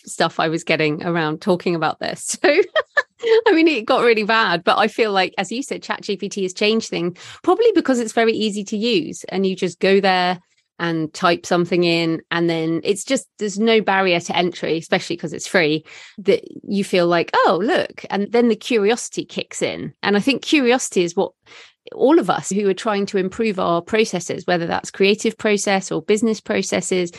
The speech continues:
that's what we want to do, isn't it? We want to improve and get better and create better books than we did before.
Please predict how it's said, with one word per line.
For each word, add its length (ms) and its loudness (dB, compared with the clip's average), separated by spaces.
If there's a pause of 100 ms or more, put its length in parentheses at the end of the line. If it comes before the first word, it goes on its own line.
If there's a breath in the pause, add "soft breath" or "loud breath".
(280 loud breath)
that's 240 0
what 100 4
we 100 2
want 240 2
to 60 -6
do, 240 4
isn't 220 0
it? 80 -4
We 100 -2
want 240 -2
to 180 -6
improve 640 2 (140)
and 100 4
get 200 0
better 260 0
and 220 -2
create 320 0
better 420 0 (240 loud breath)
books 460 0
than 160 0
we 100 0
did 220 -2
before. 460 -6